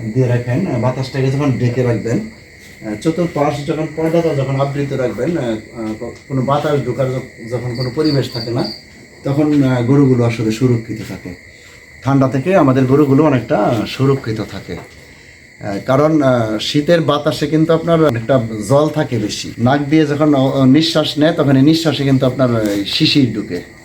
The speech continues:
গরুর, আহ, পেটে। আহ, এটা সরাসরি এফেক্ট পড়ে, আহ, ঠান্ডা লাগার অন্যতম প্রধান কারণ,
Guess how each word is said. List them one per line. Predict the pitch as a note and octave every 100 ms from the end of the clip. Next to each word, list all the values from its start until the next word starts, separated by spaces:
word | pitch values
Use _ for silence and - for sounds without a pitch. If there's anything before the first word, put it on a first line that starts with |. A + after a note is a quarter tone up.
| - -
গরুর, | G#2 A#2 A2+ F#2+ G#2
আহ, | G2+ G2 -
পেটে। | B2+ A#2
আহ, | - - - - - - - - - - G2 G2 A#2
এটা | A2+ A2+ A2 A2+
সরাসরি | A#2 C3+ C#3 C#3+ C3 B2
এফেক্ট | B2+ B2 -
পড়ে, | A2+ A2+ D3
আহ, | A#2 G2+ G2 - - - - - -
ঠান্ডা | C3 A#2+ A2+
লাগার | G#2+ A2+ A2+ A2
অন্যতম | A#2 B2+ A#2+ A#2+ A#2
প্রধান | A#2 G#2+ G2
কারণ, | G2 G2